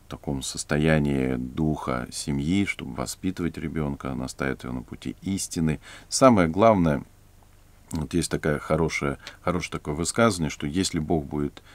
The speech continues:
на первом месте, то все остальное будет на своем. И действительно, если Бог будет на первом месте, то и воспитание внутри семьи, и жизнь человека будет на своем. И далее мы видим, что здесь,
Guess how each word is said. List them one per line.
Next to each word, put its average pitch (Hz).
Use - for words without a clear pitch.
на 80
первом 107
месте, 73
то 69
все -
остальное 78
будет 73
на 71
своем. 69
И 65
действительно, 65
если 60
Бог 69
будет 64
на 65
первом 82
месте, 64
то 62
и 58
воспитание 82
внутри 67
семьи, 73
и -
жизнь 80
человека 64
будет 71
на 69
своем. 62
И 90
далее 139
мы 98
видим, 101
что 85
здесь, 82